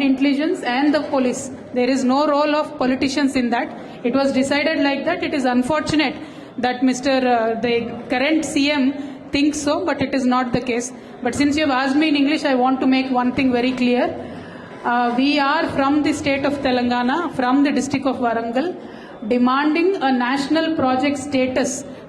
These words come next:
to be given to the South Indian, uh, very big popular Jatara, which is called as South Indian Kumbh Mela, the Sammakka Saralamma Jatara. This is the highest conglomerate of tribal population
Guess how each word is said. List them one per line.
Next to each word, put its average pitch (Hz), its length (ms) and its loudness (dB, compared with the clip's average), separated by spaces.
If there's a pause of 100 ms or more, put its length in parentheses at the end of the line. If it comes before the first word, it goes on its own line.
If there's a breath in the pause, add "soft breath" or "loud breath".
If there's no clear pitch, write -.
to 262 60 4
be 262 140 2 (120)
given 294 260 2 (140)
to 285 160 2
the 277 40 0
South 262 440 0
Indian, 294 320 2
uh, 254 300 2 (180)
very 285 180 2 (160)
big 285 300 -4
popular 285 420 0 (140)
Jatara, 254 360 0 (440 loud breath)
which 254 180 0
is 269 60 2 (100)
called 269 300 2
as 294 160 -2
South 254 280 0
Indian 277 300 4
Kumbh 247 300 2
Mela, 247 180 2 (100)
the 233 140 -2
Sammakka 262 480 0
Saralamma 240 460 0 (100)
Jatara. 233 340 0 (480 loud breath)
This 254 180 2
is 262 120 4
the - 100 2
highest 262 380 0 (140)
conglomerate 285 760 2 (140)
of 311 100 0 (640 loud breath)
tribal 277 380 2 (100)
population 277 580 2